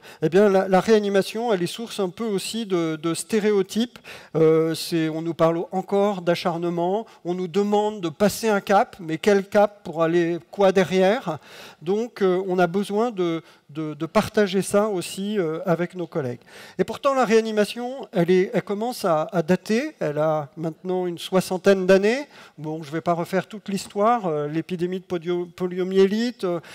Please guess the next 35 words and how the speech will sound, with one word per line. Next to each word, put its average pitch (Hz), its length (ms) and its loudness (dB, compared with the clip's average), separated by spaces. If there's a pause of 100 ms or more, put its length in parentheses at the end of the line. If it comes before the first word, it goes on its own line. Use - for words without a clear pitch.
(140)
la 170 160 2
naissance 196 580 0
vraiment 208 560 0
du 175 180 -8
concept 190 440 -2
de 170 80 -6
réanimation 180 640 -2
dans, 165 380 -8
euh, - 20 -10
dans 165 180 -4
les 165 220 2
années 170 260 2
cinquante, 208 560 -2
les 170 80 0
premiers 185 380 0
progrès 180 420 0
très 214 220 0
spectaculaires, 208 840 -2 (540)
la, 160 380 6 (160)
la 175 160 2
notion 226 600 -4
que 214 140 -4
l'atteinte 175 480 4
d'un 214 220 0
organe 196 460 2
pouvait 175 280 0
faire 175 320 -2
défaillir 202 720 -2
tous 247 180 -10
les 214 220 0
autres, 220 420 -4 (460)
tout 190 120 -14
ça, 220 200 4
c'était 180 420 4
des, 156 300 -2